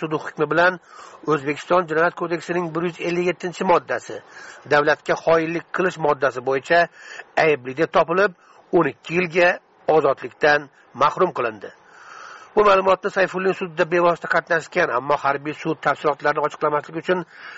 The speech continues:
tilxat imzolagani bois ismi aytilmasligini so'ragan yurist Ozodlikka ma'lum qildi. Uning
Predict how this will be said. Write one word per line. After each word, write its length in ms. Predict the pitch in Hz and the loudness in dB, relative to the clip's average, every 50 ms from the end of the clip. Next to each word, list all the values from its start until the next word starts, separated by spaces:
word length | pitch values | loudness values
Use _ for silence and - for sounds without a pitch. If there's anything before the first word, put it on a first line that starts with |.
| - _ - - | -20 _ -6 -2
tilxat 340 | 175 165 - 180 170 170 _ - 180 | -2 0 2 2 0 0 _ -6 -8
imzolagani 500 | 180 165 165 170 175 170 156 180 196 202 180 160 | -4 0 2 2 2 2 2 0 -2 0 0 2
bois 180 | 160 165 165 - - | 2 2 2 0 -8
ismi 180 | 151 - 160 160 156 | -18 -10 -2 0 0
aytilmasligini 480 | 143 151 143 147 147 139 143 139 143 135 - | 0 0 -4 -4 -4 -4 -2 -6 -6 -4 -2
so'ragan 380 | 139 131 131 131 151 170 180 170 - _ - - - - - - 127 147 | 0 0 0 2 2 2 2 0 -2 _ -20 -20 -20 -20 -16 -10 -4 -2
yurist 360 | 160 175 175 143 - - _ _ _ - _ _ _ - - | 0 0 0 -2 -4 -10 _ _ _ -20 _ _ _ 0 0
Ozodlikka 380 | 170 143 139 - 123 - - 131 127 | 2 2 2 -2 -2 -6 -6 -2 0
ma'lum 180 | 123 123 123 113 117 | 0 0 0 -2 -6
qildi. 200 | 120 120 117 107 - _ _ _ _ - - - - - - - 170 | -8 -6 -6 -8 -10 _ _ _ _ -20 -20 -20 -20 -20 -10 -6 -4
Uning 140 | 190 208 | 0 2